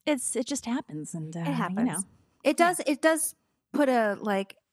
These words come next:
Speaker 2: when you're sitting at a table, though, with a bunch of other people with it in front
Speaker 1: Yeah.
Speaker 2: of you and
Speaker 1: Mm-hmm.
Speaker 2: being expected to be this, considered the same, or, like,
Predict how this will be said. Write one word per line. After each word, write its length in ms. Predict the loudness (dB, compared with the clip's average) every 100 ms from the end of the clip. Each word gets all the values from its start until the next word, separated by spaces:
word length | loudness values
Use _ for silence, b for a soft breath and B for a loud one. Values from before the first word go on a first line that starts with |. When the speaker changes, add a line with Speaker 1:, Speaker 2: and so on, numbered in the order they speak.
| -4
Speaker 2:
when 160 | 2 4
you're 100 | 4
sitting 320 | 2 2 2
at 80 | 0
a 60 | -2
table, 420 | 0 0 2 2
though, 160 | 2
with 140 | 2 2
a 40 |
bunch 220 | 2 2
of 80 | 2
other 180 | 2 2
people 380 | 0 0 0 0
with 180 | 0 -2
it 80 |
in 80 | -4
front 180 | 0 2
Speaker 1:
Yeah. 60 | 2
Speaker 2:
of 60 | 0
you 460 | 0 2 0 -4 -10 _ _ 2
and 140 | 4
Speaker 1:
Mm-hmm. 0 |
Speaker 2:
being 200 | 4 0
expected 560 | -2 -4 -6 -6 -8 -10
to 100 | -8
be 160 | -8
this, 300 | -6 -8 -10 -14 _ _ _
considered 480 | -4 -2 0 0 -2
the 60 | -4
same, 480 | -4 -2 -2 -6 -10 _
or, 180 | 0 0
like, 220 | 0 -4